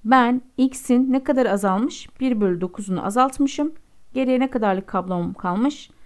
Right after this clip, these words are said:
Ee, bin metrelik kablom kalmış.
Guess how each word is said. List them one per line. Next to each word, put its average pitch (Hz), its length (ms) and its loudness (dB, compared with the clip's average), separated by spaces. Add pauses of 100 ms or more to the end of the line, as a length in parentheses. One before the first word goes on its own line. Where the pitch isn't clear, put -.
(480)
Ee, 180 260 -4
bin 277 180 4
metrelik 220 580 0
kablom 233 440 2
kalmış. 175 520 -6